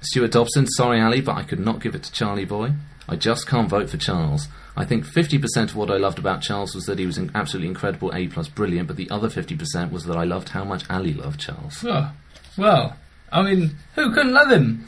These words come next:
Speaker 1: There's even somebody whose, uh, mother named her dog Charlie after him, a beautiful tri-, tricolour Pembroke Corgi, but couldn't quite bring herself to vote for him.
Speaker 2: Really, that's the people do value Rex Factor.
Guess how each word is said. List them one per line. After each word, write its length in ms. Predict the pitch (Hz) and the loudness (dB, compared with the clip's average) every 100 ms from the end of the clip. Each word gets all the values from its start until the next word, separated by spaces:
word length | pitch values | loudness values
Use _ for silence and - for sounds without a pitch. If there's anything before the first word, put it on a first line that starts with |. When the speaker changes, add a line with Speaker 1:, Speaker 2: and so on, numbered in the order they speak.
| - | -2
Speaker 1:
There's 160 | 139 156 | 4 6
even 220 | 165 156 | 8 6
somebody 440 | 151 135 127 127 | 6 6 6 2
whose, 300 | 120 120 110 | 2 0 2
uh, 200 | 113 113 - | 4 4 4
mother 300 | 113 123 104 | 2 4 2
named 240 | 104 107 | 0 0
her 100 | 110 | 0
dog 320 | 101 107 107 - | 0 0 -2 -6
Charlie 460 | - 107 113 82 | -4 0 0 0
after 300 | 76 73 80 | -2 -4 -2
him, 160 | 78 76 | 0 0
a 40 | |
beautiful 480 | 73 120 - 117 101 | -2 -4 -4 -4 -4
tri-, 340 | - 95 87 | -4 -4 -4
tricolour 540 | 85 107 107 - 92 90 | -4 -6 -6 -4 -2 -2
Pembroke 400 | - 107 95 - | -2 -4 -4 -6
Corgi, 460 | 101 82 73 73 73 - - - | -2 -2 -2 -8 -10 -18 -14 -8
but 200 | 78 - - - | -8 -8 -20 -18
couldn't 240 | - 78 82 | -10 -8 -6
quite 260 | - 80 | -6 -6
bring 160 | 73 78 | -4 -2
herself 360 | 73 82 78 73 - - - - - - - | -2 -4 -6 -6 -16 -20 -20 -20 -20 -14 -8
to 80 | |
vote 200 | 78 76 73 | -4 -4 -4
for 160 | 76 | -4
him. 220 | 73 73 - - - - | -4 -6 -10 -20 -20 -8
Speaker 2:
Really, 260 | 139 147 | -2 -2
that's 340 | - 131 139 - | -4 -8 -8 -8
the 60 | |
people 300 | - 170 160 | -2 -2 0
do 260 | 143 151 185 | -2 0 2
value 240 | 190 165 151 | 4 4 2
Rex 220 | 196 - | 0 -2
Factor. 200 | 110 | -6